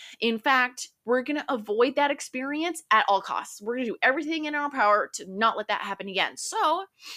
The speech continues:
what do we do? We begin to live in the past, hoping to stop the past from ever happening again in our future.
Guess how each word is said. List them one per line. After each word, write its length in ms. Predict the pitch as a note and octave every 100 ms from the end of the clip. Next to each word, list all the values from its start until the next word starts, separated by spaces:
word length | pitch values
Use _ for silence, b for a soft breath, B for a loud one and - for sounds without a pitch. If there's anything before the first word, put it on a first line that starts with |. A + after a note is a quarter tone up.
| B B B B B B
what 100 | -
do 60 | F3+
we 80 | B3
do? 260 | G#4+ B4+ - _ _ _ _ _ - _ _ _ _ B B B -
We 160 | A3+
begin 540 | A#3 G#3+ A3 G#3 A3+ -
to 200 | - B3+
live 640 | G#3 G3 A#3+ B3 F#3 A3 C#4+ E4+ E4+ _ _ _
in 180 | G#3 A3
the 80 | G#3+
past, 600 | - C3+ - - - - _ -
hoping 440 | C#4+ F4+ - G#4 G4+
to 120 | F4+
stop 480 | - - B3 A#3 D#4
the 80 | D#4
past 400 | - F#3+ G3+ -
from 220 | G#3 -
ever 340 | A#3 C4 D4+ F#4+
happening 420 | E4 E4+ E4+ D#4
again 320 | D4 C#4+ B3
in 100 | A#3+
our 120 | A3
future. 680 | G#3+ C#4 D#4 - F3 F#3